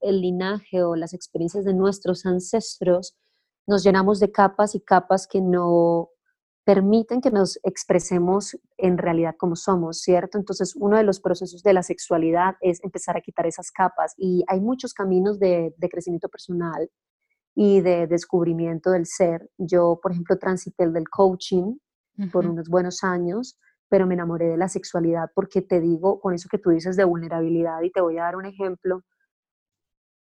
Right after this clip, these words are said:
Speaker 1: no hay mejor manera para conectar con la vulnerabilidad y lo que está en el inconsciente que el camino de la sexualidad,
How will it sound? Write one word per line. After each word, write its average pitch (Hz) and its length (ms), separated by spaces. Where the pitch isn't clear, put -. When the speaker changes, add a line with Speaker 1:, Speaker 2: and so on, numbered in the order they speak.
Speaker 1:
no 202 300
hay 233 140
mejor 196 440
manera 185 400
para 196 200
conectar 175 420
con 202 200
la 190 120
vulnerabilidad 165 920
y 226 40
lo 226 100
que - 80
está 175 180
en 170 60
el 175 100
inconsciente 196 760
que - 80
el 190 80
camino 170 380
de 180 80
la 170 100
sexualidad, 175 840